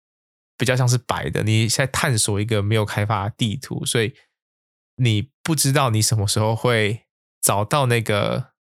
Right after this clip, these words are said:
触发的点，就是你不知道什么时候可以看到一个，呃，你想要做的研究的一个，一个外貌，然后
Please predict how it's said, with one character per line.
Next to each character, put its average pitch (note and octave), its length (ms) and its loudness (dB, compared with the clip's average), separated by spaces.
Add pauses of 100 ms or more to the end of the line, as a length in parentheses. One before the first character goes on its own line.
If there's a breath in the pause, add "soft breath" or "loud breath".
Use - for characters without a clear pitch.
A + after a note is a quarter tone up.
(320)
触 C#3 160 0
发 A2 160 0
的 G#2 140 0
点， - 240 -4
就 B2 80 -2
是 C3 180 2 (640 loud breath)
你 A#2 180 0
不 A#2 120 -4
知 - 20 4
道 D3+ 100 2
什 B2+ 120 0
么 G2+ 80 0
时 G#2+ 40 0
候 B2 60 2
可 A#2 140 2
以 G2+ 60 0
看 A2+ 360 -4
到 G#2 220 2
一 G#2 80 0
个， G#2+ 460 -4
呃， G1+ 360 -4
你 A2 80 2
想 A2 180 0
要 A2+ 200 -2
做 A2+ 240 -2
的 G2+ 40 0
研 G2+ 160 0
究 A#2+ 140 0
的 G2 100 0
一 G2+ 60 0
个， G#2+ 240 -2
一 - 120 -6
个 A2 120 0
外 A2 220 0
貌， G#2+ 320 -2
然 G#2 100 0
后 G#2+ 80 0